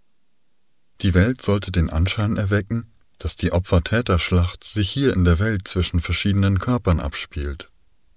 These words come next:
damit wir nicht merken, dass die wirkliche Schlacht in unserem Geist zwischen uns und Gott stattfindet. Solange wir das nicht merken,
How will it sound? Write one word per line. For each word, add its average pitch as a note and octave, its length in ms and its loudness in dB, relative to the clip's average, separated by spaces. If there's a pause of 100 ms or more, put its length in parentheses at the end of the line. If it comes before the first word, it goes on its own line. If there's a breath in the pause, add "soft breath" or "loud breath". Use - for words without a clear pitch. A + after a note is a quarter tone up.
(720)
damit F#2+ 320 0
wir C#3 80 4
nicht A#2+ 240 0
merken, F2 500 2
dass G#2 180 -2
die F2 180 2
wirkliche G2+ 420 0
Schlacht D#2+ 400 -2
in G#2 100 0
unserem A2 260 0
Geist A2 440 0
zwischen E2+ 320 -2
uns F2+ 280 2
und A2+ 180 -6
Gott F#2 200 2
stattfindet. - 800 -4 (2000)
Solange G#2 440 2
wir G2 100 4
das A#2+ 260 2
nicht A2+ 300 -2
merken, F2 500 2